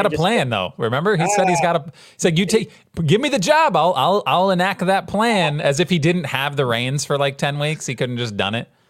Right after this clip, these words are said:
Speaker 1: There was always one video I remember watching that, like, there was plays going on and stuff,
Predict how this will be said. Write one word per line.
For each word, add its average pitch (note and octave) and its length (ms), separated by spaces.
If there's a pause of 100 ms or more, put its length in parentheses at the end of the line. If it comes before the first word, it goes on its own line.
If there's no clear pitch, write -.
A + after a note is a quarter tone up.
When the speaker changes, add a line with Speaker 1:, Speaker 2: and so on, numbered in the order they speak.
(300)
Speaker 1:
There G3+ 80
was A3+ 100
always C4 260
one A#3+ 220
video G3+ 200
I G#3 100
remember G3 260
watching E3 420
that, G3 140
like, E3 200
there F#3 100
was F#3 120
plays E3+ 380
going G#3 200
on G#3 140
and G#3+ 120
stuff, A3+ 320